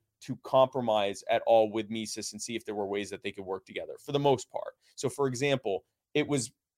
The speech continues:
basically Mises' way or the highway for the entire convention.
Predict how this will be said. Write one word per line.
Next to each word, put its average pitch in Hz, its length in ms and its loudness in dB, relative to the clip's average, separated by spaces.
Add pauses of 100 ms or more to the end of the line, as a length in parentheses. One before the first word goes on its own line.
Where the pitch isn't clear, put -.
(280)
basically 180 560 2
Mises' 143 520 -2
way 127 460 4 (240)
or 147 160 6
the 120 120 6
highway 110 680 4 (300)
for 156 120 -4
the 143 120 2
entire 143 320 6
convention. 139 640 0